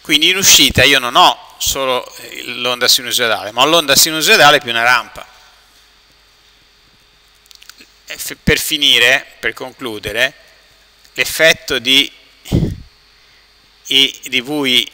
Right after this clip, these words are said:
di offset qual è? Eh, anche questo, chiaramente,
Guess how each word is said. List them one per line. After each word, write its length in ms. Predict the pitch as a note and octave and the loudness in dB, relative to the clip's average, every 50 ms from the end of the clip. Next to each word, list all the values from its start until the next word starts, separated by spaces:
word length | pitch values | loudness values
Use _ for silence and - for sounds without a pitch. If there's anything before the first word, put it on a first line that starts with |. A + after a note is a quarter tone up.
| _ _ | _ _
di 160 | _ B2 B2 | _ 0 0
offset 800 | A#2 A2 G#2 G2 - - - - B2+ D3 - - - - F#3 F#3+ - - - - - - - _ _ _ _ _ _ _ | 2 2 0 0 -2 -2 0 0 0 -2 -2 -4 -8 -8 -8 -6 -6 -8 -8 -8 -10 -14 -20 _ _ _ _ _ _ _
qual 220 | - - B2 A2+ | -2 -2 -2 0
è? 180 | G#2+ G2 - - _ _ _ _ _ _ _ _ _ _ | -2 -6 -10 -14 _ _ _ _ _ _ _ _ _ _
Eh, 120 | - - - - | -18 -16 -16 -16
anche 220 | - - - F3+ | -14 -14 -14 -12
questo, 500 | - G#3 D#3+ A#2+ G#2+ - - - A2 - _ _ _ _ _ - - - - _ _ _ _ _ _ _ _ _ _ _ _ _ - - - - _ _ _ _ _ _ _ _ | -6 -6 -4 -2 -2 -4 -6 -6 -12 -18 _ _ _ _ _ -20 -20 -20 -20 _ _ _ _ _ _ _ _ _ _ _ _ _ -20 -20 -20 -20 _ _ _ _ _ _ _ _
chiaramente, 760 | - D3+ C3+ C#3 D3 C#3 B2 A2+ - - B2+ B2 - - _ | -2 -2 0 0 0 -2 -2 -2 -2 -4 -4 -4 -4 -10 _